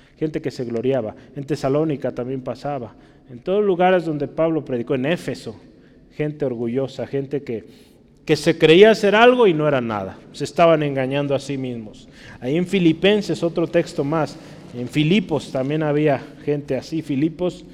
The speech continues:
o Filipenses, perdón, tres, dos al tres dice la palabra, esto está fuerte, mire: "Guardaos de los perros, guardaos de los malos obreros". Está fuerte, ¿cómo les dice, va?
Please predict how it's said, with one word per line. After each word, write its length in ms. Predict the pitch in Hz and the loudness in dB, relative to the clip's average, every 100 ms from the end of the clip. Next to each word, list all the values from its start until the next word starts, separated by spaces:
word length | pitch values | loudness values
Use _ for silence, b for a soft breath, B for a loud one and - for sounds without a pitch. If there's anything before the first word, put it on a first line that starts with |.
| B B - | B B -14
o 60 | |
Filipenses, 640 | 123 139 135 131 151 151 151 | -6 -2 0 0 0 -2 -6
perdón, 380 | 127 127 143 139 | -6 -4 -6 -2
tres, 560 | 143 175 180 - - - - - _ _ _ _ | 0 0 -2 -14 -20 -20 -20 -20 _ _ _ _
dos 320 | 113 127 139 139 | -4 -2 0 0
al 160 | 123 | -2
tres 280 | - 160 175 | 0 0 2
dice 200 | 165 160 | 0 0
la 120 | 147 | -2
palabra, 520 | 135 131 151 185 233 254 B B B B - - | -2 0 0 2 0 -2 B B B B -20 -20
esto 200 | - - | -14 -12
está 220 | - 113 | -10 -12
fuerte, 360 | - 139 135 127 | -4 -2 -2 -6
mire: 300 | 120 113 92 - - - _ b b b b 120 | -8 -8 -10 -20 -20 -20 _ b b b b -6
"Guardaos 680 | 120 147 143 156 202 226 190 | 0 2 4 6 6 6 4
de 100 | 214 | 2
los 220 | 196 - | 2 -2
perros, 720 | - 190 190 135 - - - B B B - | 2 2 4 0 -4 -14 -20 B B B -10
guardaos 800 | 117 127 117 127 156 165 170 143 | -6 -4 -2 0 2 2 -2 -2
de 120 | 147 | -4
los 240 | 120 104 | -4 -6
malos 440 | 117 127 135 135 123 | -6 -4 -6 -6 -8
obreros". 580 | 107 107 104 92 - - - - | -8 -8 -8 -12 -20 -20 -20 -20
Está 300 | - - 120 | -20 -20 -16
fuerte, 340 | - 113 113 | -12 -12 -12
¿cómo 320 | 107 117 120 | -10 -8 -6
les 140 | 113 104 | -6 -8
dice, 260 | 113 - | -8 -6
va? 200 | 110 120 | -6 -6